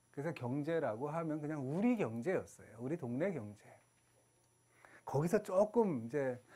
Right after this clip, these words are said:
겨울 되면 이제 요즘 정도 이렇게 되면 이제 도루묵이 슬슬 나오기 시작해요.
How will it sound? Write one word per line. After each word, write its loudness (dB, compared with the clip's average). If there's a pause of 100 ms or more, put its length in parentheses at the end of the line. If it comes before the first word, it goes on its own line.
(160)
겨울 4
되면 2
이제 -2
요즘 2
정도 0
이렇게 -2
되면 0 (360)
이제 -10
도루묵이 2
슬슬 0
나오기 -4
시작해요. -10